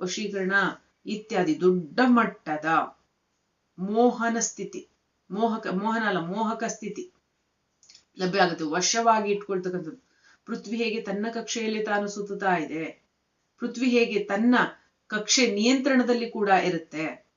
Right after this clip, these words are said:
ಹಾಗೆ ಅದು ಏನು ಭಗವಂತ ನಿಯಾಮಕನಾಗಿ ನಿಯಂತ್ರಣದಲ್ಲಿ ಇಟ್ಟಿರ್ತಕ್ಕಂಥದ್ದು, ಅದು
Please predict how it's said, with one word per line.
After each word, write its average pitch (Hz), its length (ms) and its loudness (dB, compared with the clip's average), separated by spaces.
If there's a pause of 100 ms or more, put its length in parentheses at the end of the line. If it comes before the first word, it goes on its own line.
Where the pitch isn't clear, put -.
(600)
ಹಾಗೆ 180 640 0
ಅದು 185 140 0
ಏನು 214 440 4 (160)
ಭಗವಂತ 247 640 4
ನಿಯಾಮಕನಾಗಿ 233 1040 4
ನಿಯಂತ್ರಣದಲ್ಲಿ 220 960 2
ಇಟ್ಟಿರ್ತಕ್ಕಂಥದ್ದು, 175 920 -8 (880)
ಅದು 254 420 -4